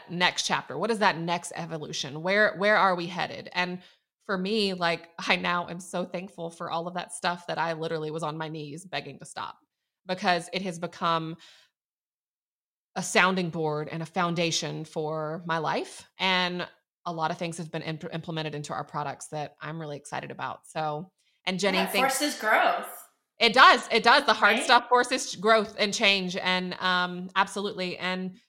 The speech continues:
Speaker 1: Jenny, I'm, I just wanna say, like, I mean, we had this dream five years ago, and I'm thankful that you took that leap with me five years ago, and it is what it is. And I just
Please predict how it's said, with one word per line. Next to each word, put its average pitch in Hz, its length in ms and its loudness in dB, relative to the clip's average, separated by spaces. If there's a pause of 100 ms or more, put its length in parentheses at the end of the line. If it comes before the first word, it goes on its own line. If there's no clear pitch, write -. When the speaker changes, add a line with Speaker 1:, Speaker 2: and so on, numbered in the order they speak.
(260)
Speaker 1:
Jenny, 220 340 4
I'm, 202 280 0 (180)
I 208 80 6
just 240 160 -2
wanna 240 140 -4
say, 311 200 -4
like, 165 280 -2
I 175 40 -4
mean, 170 320 -6
we 185 200 -4
had 185 220 4
this 185 160 -4
dream 180 360 0
five 175 220 2
years 175 180 -2
ago, 180 480 2
and 170 420 -2
I'm 170 580 -2 (320)
thankful 185 400 -4
that 156 320 -2
you 180 140 -8
took 185 220 -8
that - 180 -2
leap 175 180 -6
with 170 140 -8
me 175 160 -8
five 165 220 -2
years 165 180 -8
ago, 170 440 -2
and 160 180 -2
it 165 80 -2
is 175 180 -2
what 175 140 -2
it 160 80 -2
is. 190 240 0
And 165 100 -6
I 165 140 -2
just 165 340 -10